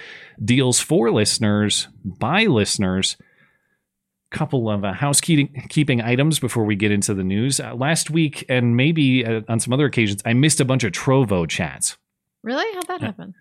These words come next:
Speaker 1: Trovo's system is very confusing. There's
Speaker 2: Hmm.
Speaker 1: magical spells that are cast, and there's their
Speaker 2: Why
Speaker 1: own
Speaker 2: do they do all this shit? It's like,
Speaker 1: Don't
Speaker 2: just
Speaker 1: even get me
Speaker 2: give us the
Speaker 1: started.
Speaker 2: basics.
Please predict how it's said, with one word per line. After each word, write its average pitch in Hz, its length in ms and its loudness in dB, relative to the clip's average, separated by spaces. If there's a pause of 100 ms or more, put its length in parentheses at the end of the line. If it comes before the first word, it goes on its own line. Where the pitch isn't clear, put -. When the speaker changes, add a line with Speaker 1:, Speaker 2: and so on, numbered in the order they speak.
(460)
Speaker 1:
Trovo's 165 560 4
system 117 400 2
is 87 160 -2
very 82 600 0
confusing. 76 800 -8
There's 80 360 -4
Speaker 2:
Hmm. 98 120 -4
Speaker 1:
magical 123 460 0
spells 156 580 2
that 143 140 2
are 139 80 0
cast, 143 600 -2
and 104 100 -4
there's 95 220 -4
their 104 240 0
Speaker 2:
Why 123 100 4
Speaker 1:
own 135 140 6
Speaker 2:
do 131 60 6
they 233 120 4
do 330 240 0
all 339 160 2
this 330 240 -2
shit? 262 480 -2
It's - 160 -14
like, 202 80 -6
Speaker 1:
Don't 120 120 2
Speaker 2:
just 113 100 2
Speaker 1:
even 95 100 -2
get 80 140 -4
me 160 100 -4
Speaker 2:
give 254 60 0
us 277 100 0
the - 160 -6
Speaker 1:
started. - 20 -12
Speaker 2:
basics. 175 680 -6